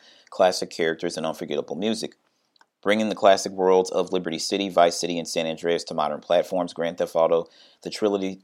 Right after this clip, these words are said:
trilogy definitive edition debuts new G T A five inspired modern controls. Um, I'm gonna get into all that in just a second. There's updated achievements, trophies, and more. So if you're a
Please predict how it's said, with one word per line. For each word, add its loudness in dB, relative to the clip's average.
trilogy 2
definitive -2
edition -2
debuts -2
new -4
G -10
T -4
A 2
five 2
inspired -2
modern -6
controls. 2
Um, 6
I'm -2
gonna -2
get -4
into 0
all 10
that 4
in -8
just -10
a -8
second. 0
There's 4
updated 6
achievements, -2
trophies, 2
and -2
more. 2
So 4
if -6
you're 0
a -4